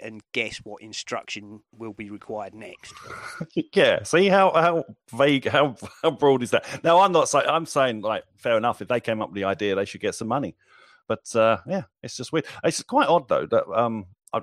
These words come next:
Speaker 2: it's five hundred and six million dollars, as you say. And I just thought, I wonder how long it will take Apple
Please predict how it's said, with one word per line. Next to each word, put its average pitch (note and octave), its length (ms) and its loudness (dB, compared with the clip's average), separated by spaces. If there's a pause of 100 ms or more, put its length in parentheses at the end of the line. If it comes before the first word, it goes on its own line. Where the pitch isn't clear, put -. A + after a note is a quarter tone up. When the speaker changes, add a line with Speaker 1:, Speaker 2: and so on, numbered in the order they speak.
(140)
Speaker 2:
it's - 200 -10
five G#3 300 2
hundred C#3 260 0
and A2 100 -8
six - 380 -6
million B2+ 920 2
dollars, F#2+ 380 0
as F#2 120 -10
you E2+ 60 -12
say. E2+ 380 -2 (400)
And F#3 100 2
I A3+ 60 2
just F#3+ 200 -6
thought, C#3 220 2
I - 20 4
wonder B3 280 -2
how E3+ 180 -2
long B2+ 220 -2
it G2+ 60 -4
will E2+ 60 -8
take G2 260 -4
Apple E2 460 -6